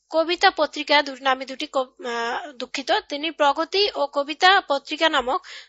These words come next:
দুটি পত্রিকা সম্পাদনাও করেন। আর এই বিখ্যাত লেখক, বিখ্যাত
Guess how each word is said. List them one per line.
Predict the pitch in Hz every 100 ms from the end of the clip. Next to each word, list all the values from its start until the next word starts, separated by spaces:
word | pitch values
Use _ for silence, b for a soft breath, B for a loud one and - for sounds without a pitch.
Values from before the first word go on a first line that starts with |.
| B
দুটি | 262 285 349
পত্রিকা | 302 - 285 294 -
সম্পাদনাও | - 269 247 262 262 359 403
করেন। | 220 208 196 170 _ B B B B B B B
আর | 254 262
এই |
বিখ্যাত | 262 269 - 339
লেখক, | 370 320 254 277 311 - - B B B - 269
বিখ্যাত | 254 - 403